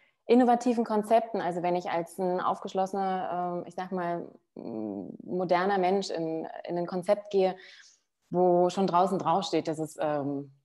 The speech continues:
keine klassische Gastronomie ist, wie wir sie seit vierzig Jahren kennen, dann muss ich diese Aufgeschlossenheit mitbringen. Und ich glaub, ich bringe sie auch mit.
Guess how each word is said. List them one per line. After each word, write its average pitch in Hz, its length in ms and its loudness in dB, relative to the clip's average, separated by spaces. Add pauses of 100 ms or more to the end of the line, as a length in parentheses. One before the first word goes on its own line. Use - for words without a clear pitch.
(160)
keine 165 240 -2
klassische 175 400 -2
Gastronomie 160 600 -2
ist, - 140 -8
wie 156 120 -4
wir 170 140 2
sie 147 260 0
seit 147 260 -4
vierzig 165 320 -4
Jahren 147 240 -4
kennen, 165 400 -2 (540)
dann 165 580 2
muss 185 220 2
ich 196 60 -2
diese 151 220 2
Aufgeschlossenheit 160 640 -6
mitbringen. 151 380 -4
Und 143 80 -6
ich 143 100 -14
glaub, 160 200 -4
ich 151 120 -16
bringe 185 240 0
sie - 140 -4
auch 127 240 -10
mit. 143 320 -12